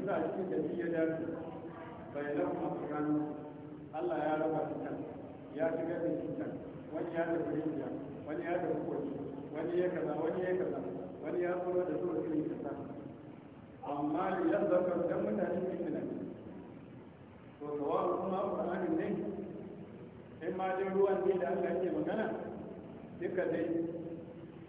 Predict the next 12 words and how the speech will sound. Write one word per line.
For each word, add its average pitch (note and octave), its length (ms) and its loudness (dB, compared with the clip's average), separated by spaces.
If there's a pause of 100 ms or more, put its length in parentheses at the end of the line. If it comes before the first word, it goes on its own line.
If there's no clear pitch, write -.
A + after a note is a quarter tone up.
babu D#3+ 440 0
wani D#3 180 2
bambanci D#3+ 480 2
game C3+ 240 0
da C#3+ 180 0
fassara, F3+ 460 0 (380)
duk G#3+ 200 -2
da G#3+ 80 2
ya E3+ 180 4
dauka. - 320 0 (720)
ولقد E3+ 480 2 (140)
صرفناه E3+ 1000 2